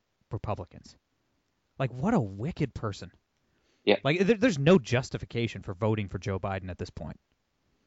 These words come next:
Speaker 1: Like, maybe there was, you know, last year. Like, you really hated Trump, and he's big and orange and mean and the tweets. Not anymore. I mean, I, I re-, I sincerely hope that Joe Biden voters do some soul searching and think about what kind of person they elected.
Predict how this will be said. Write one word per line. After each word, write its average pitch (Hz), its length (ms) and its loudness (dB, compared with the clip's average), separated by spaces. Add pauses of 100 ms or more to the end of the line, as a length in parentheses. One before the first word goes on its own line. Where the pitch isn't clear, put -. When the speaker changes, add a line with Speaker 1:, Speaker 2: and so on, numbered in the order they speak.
Speaker 1:
Like, 131 140 2
maybe 196 460 4
there 208 160 4
was, 143 560 2 (100)
you 147 120 -6
know, 123 140 0
last 127 340 -2
year. 101 140 -6
Like, 104 160 -10
you 107 80 -8
really 151 400 -6
hated 135 380 -8
Trump, 131 320 -6
and 123 100 -10
he's 123 180 -8
big 131 220 -4
and 123 80 -2
orange 127 300 -2
and 107 100 -8
mean 123 240 -6
and 107 100 -10
the 107 60 -10
tweets. 123 380 -6 (640)
Not 139 180 2
anymore. 98 340 -6 (500)
I 135 80 -2
mean, 151 100 2
I, 165 120 2
I 170 80 2
re-, 147 260 2
I 160 120 4
sincerely 139 720 -4
hope 113 260 -4
that 110 100 -8
Joe 117 180 -2
Biden 107 280 -6
voters 98 480 -6 (160)
do 127 120 -4
some 101 160 -12
soul 110 260 -6
searching 92 440 -12 (360)
and 120 100 -10
think 160 160 -2
about 147 220 -2
what 139 180 -4
kind 135 320 -6
of - 140 -10
person 107 380 -10
they 95 100 -8
elected. 92 420 -12